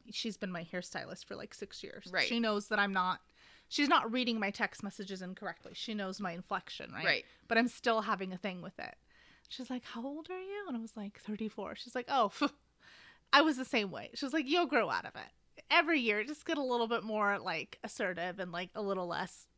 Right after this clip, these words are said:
Speaker 1: And I'm like, "I hope so," <laughs> because I've had to plan stuff and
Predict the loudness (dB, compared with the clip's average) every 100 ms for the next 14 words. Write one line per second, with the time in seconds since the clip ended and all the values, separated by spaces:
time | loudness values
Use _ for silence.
0 | -8 -6 -4 -4 4 6 6 4 2 2
1 | 2 6 6 6 2 -2 -2 0 0 -4
2 | -18 -20 -4 -2 -2 -6 -10 -20 _ -10
3 | -2 0 0 -2 2 6 6 6 6 4
4 | 2 0 -6 -6